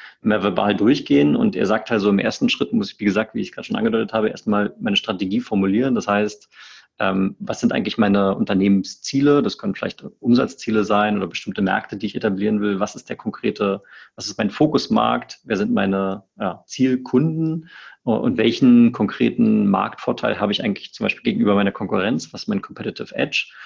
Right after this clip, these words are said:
Und natürlich auch solche Sachen, wie wir schon hatten, was ist eigentlich mein eigenes Wertesystem? All sowas gehört zu einer, zu einer Strategieformulierung, ähm, dazu. Und beim zweiten Schritt sagt er, okay,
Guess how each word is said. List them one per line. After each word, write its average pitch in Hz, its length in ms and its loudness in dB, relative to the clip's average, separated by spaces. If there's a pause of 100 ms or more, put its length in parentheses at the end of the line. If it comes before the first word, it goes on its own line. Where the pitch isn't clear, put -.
Und - 60 -4
natürlich 107 220 4
auch 120 60 4
solche 104 200 4
Sachen, 101 380 2
wie 92 120 0
wir 98 140 0
schon 98 180 -2
hatten, 120 360 2
was - 160 -4
ist - 100 -16
eigentlich - 160 -8
mein 101 120 -2
eigenes 98 300 -2
Wertesystem? 95 680 -8 (100)
All 120 160 -2
sowas 120 320 0
gehört 107 260 -2
zu - 120 -6
einer, 98 320 0 (300)
zu - 120 -6
einer 101 140 4
Strategieformulierung, 104 1200 0 (100)
ähm, 95 400 -4 (400)
dazu. 95 540 -4 (200)
Und 120 140 -2
beim 101 140 0
zweiten 120 340 -2
Schritt - 300 -2
sagt 120 240 -2
er, 113 100 0
okay, 120 460 0